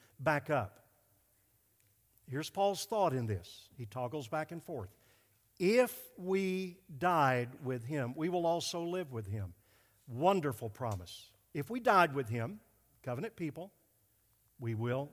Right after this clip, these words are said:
live with him. Paul said in Romans six five, "For we have been united with him in a death like his, we shall certainly be united with him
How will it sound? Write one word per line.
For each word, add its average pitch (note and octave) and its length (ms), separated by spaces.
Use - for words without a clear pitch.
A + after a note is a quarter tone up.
live E3 420
with A2+ 220
him. F#2+ 400
Paul C#3 220
said C#3+ 240
in B2 100
Romans C#3+ 320
six - 280
five, D3+ 360
"For D#3+ 180
we E3 220
have C#3 120
been C#3 200
united C3+ 680
with B2 220
him C3 420
in E3+ 300
a D3 100
death C#3 320
like C3+ 260
his, D#3+ 320
we C#3 240
shall B2 300
certainly C#3+ 760
be C#3 260
united B2 720
with A2 180
him E3 320